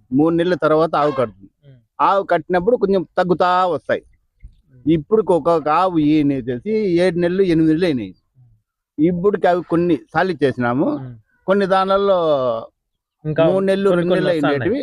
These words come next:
Speaker 1: కొన్ని కొన్ని వస్తున్నాయి. ఒక
Speaker 2: ఉమ్.
Speaker 1: నాలుగు లీటర్, మూడు లీటర్లు ఇట్లా వస్తున్నాయి.
Speaker 2: నేను అంటాను ఏదన్నా, ఇప్పుడు మనము మీరు లోన్ అయితే తీర్చేసినాము అంటున్నారు. మనకు ఒకవేళ ఎవరన్నా కొత్తగా పెట్టాలా, కొత్తగా ఇట్లా బిజినెస్ చేయాలా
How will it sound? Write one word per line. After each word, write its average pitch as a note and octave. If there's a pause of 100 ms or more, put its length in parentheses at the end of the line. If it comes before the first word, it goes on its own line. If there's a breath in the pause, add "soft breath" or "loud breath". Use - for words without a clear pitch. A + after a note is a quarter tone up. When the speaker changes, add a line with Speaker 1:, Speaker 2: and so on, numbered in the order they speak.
(180)
Speaker 1:
కొన్ని F#3
కొన్ని F3+
వస్తున్నాయి. A#2 (320)
ఒక C3+
Speaker 2:
ఉమ్. C#3
Speaker 1:
నాలుగు C3+
లీటర్, B2 (120)
మూడు C3
లీటర్లు C3
ఇట్లా B2+
వస్తున్నాయి. F#2+ (200)
Speaker 2:
నేను D#3+
అంటాను D#3+
ఏదన్నా, A#2 (220)
ఇప్పుడు C3+ (500)
మనము D3 (380)
మీరు D3+ (580)
లోన్ F3+
అయితే E3+
తీర్చేసినాము C#3+
అంటున్నారు. G#2 (460 soft breath)
మనకు D#3 (520)
ఒకవేళ C#3+
ఎవరన్నా D3+
కొత్తగా F3
పెట్టాలా, C#3 (340)
కొత్తగా D#3+
ఇట్లా D3
బిజినెస్ C#3
చేయాలా C3+